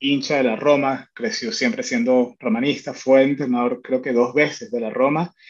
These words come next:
y también fue entrenador del Leicester City, y fue el entrenador del Leicester City cuando ganaron la Premier. Estaba, eh,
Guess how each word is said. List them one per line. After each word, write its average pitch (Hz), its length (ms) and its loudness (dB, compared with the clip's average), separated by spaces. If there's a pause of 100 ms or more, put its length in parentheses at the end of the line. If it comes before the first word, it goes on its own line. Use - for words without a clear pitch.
(180)
y 147 160 0
también 160 340 0
fue 160 140 -4
entrenador 147 400 0
del 147 160 2
Leicester 143 260 -2
City, 151 420 -8
y 151 40 -4
fue 151 200 -4
el 160 60 0
entrenador 165 360 -2
del 165 100 2
Leicester 170 240 -2
City 175 240 0
cuando 139 260 0
ganaron 139 420 4
la 123 140 -2
Premier. 110 460 -6 (880)
Estaba, 131 580 2 (360)
eh, 131 640 -2